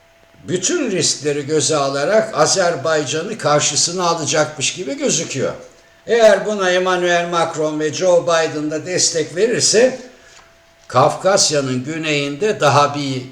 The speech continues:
kırk yıl barış olmaz. Onu söyleyeyim. Çünkü Türk ittifakı da elleri artık armut toplamıyor kardeşim ya. Ayıp denen bir şey var. Ve, e, gerçekten,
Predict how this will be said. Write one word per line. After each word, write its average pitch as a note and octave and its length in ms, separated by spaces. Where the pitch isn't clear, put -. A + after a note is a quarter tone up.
kırk - 440
yıl F#3 320
barış A#2+ 320
olmaz. F#2 640
Onu G#2+ 180
söyleyeyim. F2+ 480
Çünkü B2 340
Türk C#3+ 300
ittifakı G2+ 760
da G2 300
elleri G2+ 420
artık A2 400
armut G#2 420
toplamıyor G2+ 600
kardeşim - 640
ya. - 120
Ayıp A2+ 340
denen A2 360
bir C#3 40
şey D3+ 280
var. F2 140
Ve, B2 320
e, G#2+ 240
gerçekten, B2+ 800